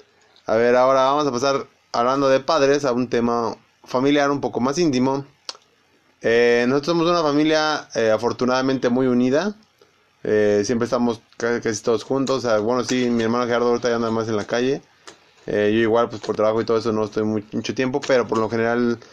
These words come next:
siempre pasamos en la semana ciertos momentos juntos. Entonces, quiero que me digan, eh, ¿cuáles son sus momentos preferidos que pasamos juntos en familia?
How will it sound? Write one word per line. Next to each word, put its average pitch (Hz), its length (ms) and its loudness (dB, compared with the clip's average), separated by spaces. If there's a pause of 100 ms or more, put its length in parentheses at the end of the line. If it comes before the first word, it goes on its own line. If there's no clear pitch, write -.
(260)
siempre 127 320 0
pasamos 120 340 0
en 123 60 0
la 107 80 0
semana 113 360 -2
ciertos 113 280 -6
momentos 113 320 -2
juntos. 135 460 -2 (880)
Entonces, 123 500 -2 (420)
quiero 151 180 2
que 143 60 2
me 139 80 2
digan, 143 300 -2
eh, 120 540 -2 (360)
¿cuáles 165 360 2
son 175 180 0
sus 165 200 0
momentos 139 600 0
preferidos 131 640 2
que 131 120 -6
pasamos 127 440 -2
juntos 151 540 -2
en 110 120 -2
familia? 110 400 -2